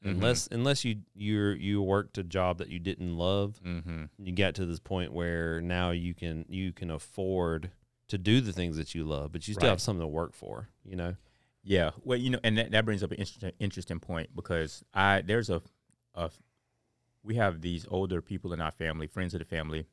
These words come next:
Speaker 1: we
Speaker 2: Mm-hmm.
Speaker 1: consider them family,
Speaker 2: Mm-hmm.
Speaker 1: that I respect a lot. And the husband, I think he retired from two different jobs. He was in the Navy and he was also a pilot for a commercial airline company. And I think he might have retired from something else also.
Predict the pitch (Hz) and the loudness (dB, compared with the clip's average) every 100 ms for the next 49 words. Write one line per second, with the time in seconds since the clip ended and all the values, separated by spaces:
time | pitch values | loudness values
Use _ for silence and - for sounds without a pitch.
0 | _ 95 90 85 92 82 78 85 76 76 | _ -6 -4 -2 -2 -4 -6 -6 -6 -8
1 | - _ _ _ - 87 82 - 90 101 | -12 _ _ _ -16 -12 -12 -2 4 4
2 | 85 - 92 - 80 78 73 - - _ | 4 0 -4 -2 0 0 0 -4 -20 _
3 | _ _ _ - 92 85 82 80 - - | _ _ _ -6 -2 0 -2 -4 -8 -14
4 | _ - 87 104 101 - 92 90 - _ | _ -10 0 2 2 -2 -4 -4 -6 _
5 | _ _ - 90 104 - 98 82 90 85 | _ _ -8 -4 -2 -2 -4 -4 -2 -2
6 | 82 - 82 - 98 87 85 78 78 76 | -2 -6 -12 -10 -6 -6 -6 -4 -2 -2
7 | - 95 85 76 - _ _ _ - 85 | -4 -4 -4 -6 -12 _ _ _ -8 -6
8 | 80 85 87 85 85 82 - 85 82 87 | -2 -2 -2 -2 -4 -4 -4 -4 -2 -6
9 | 78 80 - 82 78 78 - 87 - - | -6 -6 -4 -4 -4 -6 -12 -16 -8 -4
10 | 85 85 - 82 - 104 82 - 85 80 | -2 -4 -6 -10 -10 -8 -8 -8 -8 -6
11 | 76 76 80 - 76 76 78 _ _ _ | -8 -10 -12 -16 -16 -14 -16 _ _ _
12 | _ _ _ _ 90 80 78 - 95 87 | _ _ _ _ -4 -2 -2 -4 -2 -4
13 | 78 76 87 80 - - 85 82 78 - | -4 -4 -2 -2 -4 -12 -10 -8 -8 -8
14 | 78 76 - 73 | -8 -8 -10 -10